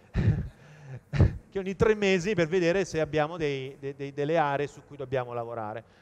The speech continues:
Beh, felicità non andava bene, allora siamo stati rejected. Non potevamo scrivercelo felicità. Nella tua azienda tu non lo puoi scrivere felicità nel tuo statuto. Allora, come le scarpe,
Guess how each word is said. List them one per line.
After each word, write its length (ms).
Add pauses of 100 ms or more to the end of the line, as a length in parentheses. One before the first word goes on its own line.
Beh, 160
felicità 460
non 140
andava 300
bene, 320
allora 220
siamo 220
stati 480
rejected. 760 (440)
Non 120
potevamo 460
scrivercelo 500
felicità. 500
Nella 160
tua 220
azienda 520
tu 120
non 80
lo 100
puoi 180
scrivere 400
felicità 340
nel 100
tuo 140
statuto. 420 (1000)
Allora, 680
come 180
le 80
scarpe, 840